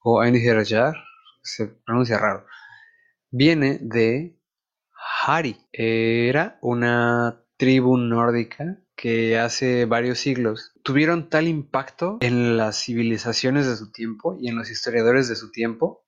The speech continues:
que de ellos hemos sacado un montón de personajes que incluso hoy en día tú los puedes ver en las películas. Toda película donde veas, donde hay un tipo grandote,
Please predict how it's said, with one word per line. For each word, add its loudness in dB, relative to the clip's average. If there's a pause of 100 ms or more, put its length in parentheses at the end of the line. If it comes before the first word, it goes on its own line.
(160)
que -2
de 0
ellos 0
hemos -2
sacado -2
un 0
montón -2
de -2
personajes -10 (600)
que -2
incluso 2
hoy 6
en 2
día 0 (300)
tú 4
los 2
puedes 2
ver 2
en -4
las -8
películas. -12
Toda -2
película 0
donde -2
veas, -2
donde 0
hay 4
un 0
tipo -4
grandote, -2